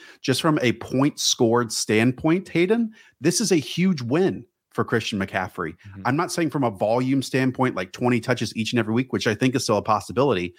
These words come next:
Speaker 1: but the touchdown upside this season,
Speaker 2: Yeah.
Speaker 1: I think, is far greater than what he could have for the
Speaker 2: Mm-hmm.
Speaker 1: next eleven weeks on the Carolina Panthers.
Speaker 2: Just to wrap up this, the salary portion of this, base salary for Christian McCaffrey is one million dollars. You divide that by the games played. So he's, like, making, like,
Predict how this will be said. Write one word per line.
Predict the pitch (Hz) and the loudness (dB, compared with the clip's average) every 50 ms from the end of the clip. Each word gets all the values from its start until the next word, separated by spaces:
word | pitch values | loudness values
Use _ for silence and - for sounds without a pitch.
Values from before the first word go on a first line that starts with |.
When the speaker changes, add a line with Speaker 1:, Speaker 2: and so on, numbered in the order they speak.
| - - - _ _ | -20 -20 -20 _ _
Speaker 1:
but | - 123 - - | -2 -2 -2 -2
the | - - 165 | -4 -4 -4
touchdown | - - - 131 - - - 175 170 190 190 | -6 -2 -2 -2 -2 -2 -2 -2 0 0 0
upside | - 196 196 - - 240 233 233 233 240 233 - _ _ _ _ - | 0 -2 -2 -2 -2 -2 0 0 -2 -2 -4 -8 _ _ _ _ -2
this | 131 127 - | 0 0 0
season, | - 160 156 151 120 156 139 - - - | 2 0 2 2 2 2 0 0 0 0
Speaker 2:
Yeah. | 113 | 0
Speaker 1:
I | 135 143 | 2 2
think, | 131 - 127 113 110 - 110 | 2 0 0 -2 0 0 -2
is | 101 95 - | -2 -2 -4
far | - _ _ - 135 139 139 139 131 | -8 _ _ 0 0 2 2 0 0
greater | 110 113 110 104 92 87 82 78 82 _ _ _ _ | -2 -2 -2 -2 -2 -2 -6 -8 -10 _ _ _ _
than | - 104 107 | -4 -2 0
what | 104 120 110 110 | 0 0 0 0
he | - 127 | -2 -2
could | 107 120 110 | 0 0 0
have | 104 110 107 104 101 98 - | 0 2 2 2 2 0 -2
for | - 101 98 | -6 -8 -6
the | 95 104 | -6 -4
Speaker 2:
Mm-hmm. | 98 | -2
Speaker 1:
next | 101 98 95 - - - - | -2 -2 -2 -4 -8 -6 -4
eleven | 104 95 98 98 104 110 - 101 92 95 | -4 -4 -2 0 0 0 0 0 -2 -4
weeks | 92 95 85 - - - - | -4 -4 -6 -6 -8 -8 -6
on | - 95 | -4 -4
the | 90 90 | -4 -4
Carolina | - 101 90 85 78 73 73 | -2 -2 -2 -2 -4 -6 -8
Panthers. | - 82 - - - - - - - - _ _ _ - | -10 -12 -12 -14 -16 -20 -20 -20 -20 -20 _ _ _ -6
Speaker 2:
Just | - 139 131 - | -2 -2 -2 -2
to | - 123 | -2 -2
wrap | 135 131 127 - | -2 -2 0 0
up | 127 123 - - | -2 -2 0 0
this, | 117 107 - - | -2 -2 -2 -4
the | - 101 107 | -10 -10 -10
salary | - - 113 101 101 104 107 101 101 95 | -6 -2 0 0 2 2 2 2 0 -2
portion | - - - 107 104 101 - 104 101 90 | -4 -4 -2 0 0 0 -2 -4 -4 -2
of | 67 98 98 92 101 | 0 -2 -2 -2 -4
this, | 98 98 - | -6 -6 -6
base | - - 113 127 123 - | -4 -2 -2 -2 -2 -2
salary | - - 113 110 113 113 110 | -4 -2 -2 0 2 0 0
for | - 113 | -2 -4
Christian | - 117 110 - - 98 95 | -4 -4 -4 -4 -4 -8 -6
McCaffrey | - - 95 95 101 - 113 110 110 107 - | -2 0 0 0 0 -2 -2 -4 -2 -2 -2
is | - 101 95 92 | -4 -4 -6 -6
one | 101 98 101 104 101 | -6 -4 -4 -4 -4
million | 104 101 104 98 | -4 -4 -4 -4
dollars. | 92 98 92 95 101 110 107 101 - - | -4 -4 -4 -2 0 0 0 -2 -4 -8
You | 104 104 104 101 | -6 -6 -6 -6
divide | 95 104 92 - 95 98 98 95 | -6 -8 -6 -4 -2 -2 0 0
that | 101 92 92 - | 0 -2 -2 0
by | 104 98 92 92 | 0 -2 -2 -2
the | 98 | -4
games | 98 - 98 95 95 95 - | -6 -6 -6 -6 -6 -8 -10
played. | - - 95 92 98 101 101 98 | -8 -4 0 0 0 0 0 -2
So | - 101 95 | -2 -4 -2
he's, | 104 120 123 110 - | -2 -2 -4 -2 -2
like, | 127 110 101 | -2 -2 -2
making, | 110 110 110 104 - - 104 | -2 -2 -4 -4 -4 -8 -8
like, | 90 87 92 - _ | -6 -6 -6 -6 _